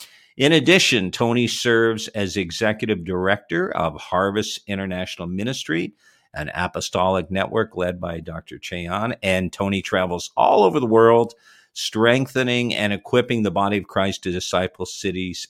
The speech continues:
and nations. So we are so honored to have Tony with us. Just go ahead, guys, and leave your comments, hit the share button, let people know, uh, about this broadcast. I know it's gonna be a great time. I think we're having a little bit of issues with Facebook,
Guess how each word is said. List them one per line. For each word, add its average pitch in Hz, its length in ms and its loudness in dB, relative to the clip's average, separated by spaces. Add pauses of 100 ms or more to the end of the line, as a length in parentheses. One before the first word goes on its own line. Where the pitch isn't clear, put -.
and 90 480 -6
nations. 87 720 -4
So 101 160 0
we 127 200 4
are 113 140 6
so 127 380 6
honored 120 460 4
to 92 100 2
have 101 160 2
Tony 110 320 0
with 120 240 2
us. 160 220 0 (320)
Just - 160 -8
go 160 140 8
ahead, 143 200 10
guys, 147 480 6
and 98 480 0
leave 110 220 2
your 104 120 2
comments, 127 680 4
hit 110 180 2
the 104 80 -2
share 127 320 4
button, 120 460 4 (640)
let 104 340 0
people 107 300 -4
know, 110 460 0 (320)
uh, 87 260 -4
about 98 380 -2
this 104 140 -4
broadcast. 107 580 2
I 95 80 0
know 95 280 0
it's - 200 -10
gonna 98 160 -6
be 92 100 -2
a - 20 -4
great 98 300 -4
time. 95 180 -2
I 90 80 -4
think 135 160 -6
we're 120 120 4
having 107 240 2
a 90 60 -2
little 113 380 -2
bit 135 140 -2
of 67 60 -2
issues 110 460 -4
with 90 160 -6
Facebook, 120 720 -2